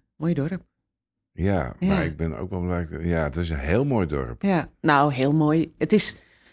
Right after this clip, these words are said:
Speaker 1: het is vooral mooi omdat je daar natuurlijk een prachtig strand hebt en de duinen en de zee.
Speaker 2: Maar jij bent daar geboren, hè?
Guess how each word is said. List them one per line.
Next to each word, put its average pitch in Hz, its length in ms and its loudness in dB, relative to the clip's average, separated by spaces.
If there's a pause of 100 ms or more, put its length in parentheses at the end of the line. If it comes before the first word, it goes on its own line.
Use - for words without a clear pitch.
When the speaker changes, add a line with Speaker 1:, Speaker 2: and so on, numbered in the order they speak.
(140)
Speaker 1:
het 170 100 2
is 202 160 4
vooral 190 220 6
mooi 185 300 8
omdat 165 220 4
je 170 80 0
daar 156 100 4
natuurlijk 165 260 0
een 156 60 -2 (140)
prachtig - 220 -6
strand 156 340 -2
hebt - 240 -8
en 131 120 -2
de 143 100 -2
duinen 143 560 2
en 143 120 -2
de 139 80 0
zee. 147 320 2
Speaker 2:
Maar 110 100 2
jij 131 80 4
bent 135 120 0
daar 123 100 2
geboren, 98 500 -2
hè? 104 80 -4